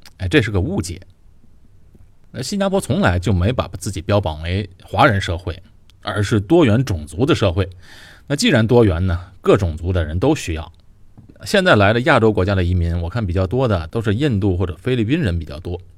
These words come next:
当然，这没有具体数字为依据，完全是我看到的感觉是这样的。另外，这几年除了亚洲，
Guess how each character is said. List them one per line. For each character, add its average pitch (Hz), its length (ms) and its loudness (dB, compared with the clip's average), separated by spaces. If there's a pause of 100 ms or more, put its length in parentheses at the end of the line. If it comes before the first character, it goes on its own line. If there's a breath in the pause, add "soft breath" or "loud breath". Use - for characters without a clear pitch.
(500)
当 104 120 -2
然， 90 180 -2 (180 loud breath)
这 110 120 0
没 92 140 0
有 92 120 -2
具 113 180 -6
体 80 120 -10
数 107 200 -6
字 113 140 0
为 87 120 0
依 127 120 -2
据， 131 220 -4 (260)
完 110 140 -4
全 101 140 0
是 - 120 -2
我 82 300 -6
看 127 260 0
到 95 120 -2
的 87 60 -6
感 87 220 -8
觉 78 160 -6
是 113 120 -4
这 101 100 2
样 80 180 0
的。 - 60 -20 (1160 soft breath)
另 147 160 4
外， 135 160 6
这 120 120 0
几 95 100 -2
年 98 160 0
除 101 120 -4
了 104 60 0
亚 127 180 0
洲， 87 200 -4